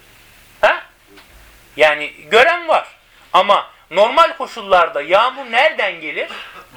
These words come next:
Buluttan gelir, değil mi? Normal koşullarda yağmur nereden gelir? Buluttan gelir. Ha, şimdi gördüm diyor.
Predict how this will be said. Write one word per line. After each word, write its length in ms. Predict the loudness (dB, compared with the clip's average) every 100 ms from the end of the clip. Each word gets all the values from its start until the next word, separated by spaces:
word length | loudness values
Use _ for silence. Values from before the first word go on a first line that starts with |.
| -20 -20 -10
Buluttan 540 | -8 -6 0 0 0
gelir, 280 | -6 -18 -12
değil 200 | -10 -10
mi? 160 | -12 -16 _ -20 0
Normal 380 | 2 4 0 -2
koşullarda 600 | -10 -12 -2 -2 0 0
yağmur 380 | 0 0 -2
nereden 440 | 0 0 0 -8 -8
gelir? 240 | -10 -10 -12 -20 -20 -10
Buluttan 540 | -4 -4 0 0 0
gelir. 420 | -8 -20 -18 -18 -18 -20 -20 -20 -6
Ha, 180 | -6 -6
şimdi 240 | -14 -12
gördüm 460 | 0 2 2 -4 -8
diyor. 160 | -10